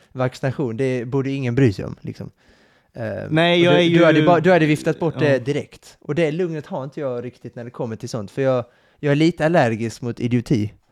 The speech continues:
Speaker 1: Ehm,
Speaker 2: Ja.
Speaker 1: och det tyck-, ja, åtminstone grav idioti. Alltså,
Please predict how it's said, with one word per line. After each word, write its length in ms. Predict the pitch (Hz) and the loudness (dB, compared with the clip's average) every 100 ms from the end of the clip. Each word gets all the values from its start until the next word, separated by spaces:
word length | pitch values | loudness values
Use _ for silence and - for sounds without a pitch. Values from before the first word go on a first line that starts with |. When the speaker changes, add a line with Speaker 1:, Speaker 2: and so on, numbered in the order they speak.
| _ _ _ _ | _ _ _ _
Speaker 1:
Ehm, 520 | 120 107 104 95 98 107 | -6 -4 -4 -4 -4 -4
Speaker 2:
Ja. 320 | 117 117 - _ _ - | -6 -6 -12 _ _ -8
Speaker 1:
och 100 | 123 | 0
det 160 | 135 127 139 | 0 0 -6
tyck-, 120 | - - | -10 -4
ja, 320 | 123 127 135 143 | -2 -2 -4 -2
åtminstone 340 | 170 160 143 | -4 -4 -6
grav 340 | 131 156 104 101 | -2 -2 -2 -6
idioti. 440 | 110 - 104 95 _ | -8 -6 -8 -8 _
Alltså, 360 | 123 123 120 | -6 -2 -2